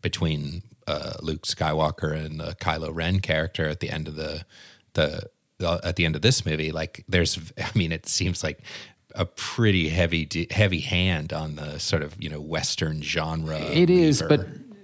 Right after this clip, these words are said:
Speaker 2: but, but I don't think we ever got to Unforgiven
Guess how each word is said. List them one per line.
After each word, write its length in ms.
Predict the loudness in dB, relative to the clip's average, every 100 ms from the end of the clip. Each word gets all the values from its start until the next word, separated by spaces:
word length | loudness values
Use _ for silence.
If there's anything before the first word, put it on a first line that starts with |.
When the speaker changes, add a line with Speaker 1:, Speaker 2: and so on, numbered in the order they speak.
| _ _
Speaker 2:
but, 320 | 0 0 -2
but 80 | 2
I 60 | 4
don't 160 | 6 4
think 180 | 4
we 120 | 4 4
ever 240 | 4 4
got 300 | 6 4 2
to 260 | 4 4 4 6
Unforgiven 880 | 6 6 4 4 4 6 4 -2